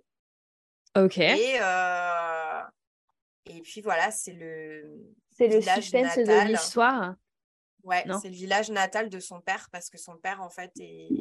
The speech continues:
Speaker 2: est birman. Et il a déménagé en Asie, en, aux États-Unis.
Speaker 1: Mais sans le
Speaker 2: Et
Speaker 1: dire à
Speaker 2: donc, son
Speaker 1: personne.
Speaker 2: dé-, mais, euh, ben ça, tu le découvres dans le livre. Mais en fait,
Speaker 1: D'accord.
Speaker 2: son père est, est fr-, est américain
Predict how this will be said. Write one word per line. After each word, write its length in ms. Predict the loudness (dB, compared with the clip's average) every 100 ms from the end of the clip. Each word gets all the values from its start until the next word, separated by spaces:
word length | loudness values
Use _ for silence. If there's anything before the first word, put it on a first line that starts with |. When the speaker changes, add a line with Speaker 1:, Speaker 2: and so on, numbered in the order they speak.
| -4 -14
Speaker 2:
est 100 | -18
birman. 480 | -14 -12 -10 -12 -16 _ _ _ _ _
Et 60 | -16
il 80 | -10
a 80 | -10
déménagé 760 | -12 -14 -12 -12 -10 -10 -12 _
en 200 | -18 -16
Asie, 240 | -16 -18 -18
en, 520 | -16 -16 -16 -20 -18 -16
aux 60 |
États-Unis. 580 | -16 -14 -16 -16 -20 -20 _ _ _ _ 2
Speaker 1:
Mais 140 | 2
sans 160 | 4 2
le 40 |
Speaker 2:
Et 40 | 6
Speaker 1:
dire 100 | 4
à 80 | 4
Speaker 2:
donc, 100 | 2
son 60 | -2
Speaker 1:
personne. 100 | -4
Speaker 2:
dé-, 160 | -6 _ _ _ _ _ _ _
mais, 420 | -8 -2 0 2 2
euh, 320 | 2 0 -2
ben 160 | -4 -2
ça, 200 | -2 -2
tu 180 | -6
le 60 | -12
découvres 320 | -14 -14 -10
dans 120 | -8
le 100 | -8
livre. 360 | -10 -12 -14 -16 _
Mais 80 | -12
en 40 | -6
fait, 140 | 2
Speaker 1:
D'accord. 240 | 4 4
Speaker 2:
son 40 | 2
père 180 | 0 -4
est, 260 | -10 -10
est 280 | -10 -10 -10
fr-, 220 | -14 -20 -14
est 180 | -10 -6
américain 840 | -6 -6 -8 -10 -14 -10 -6 -6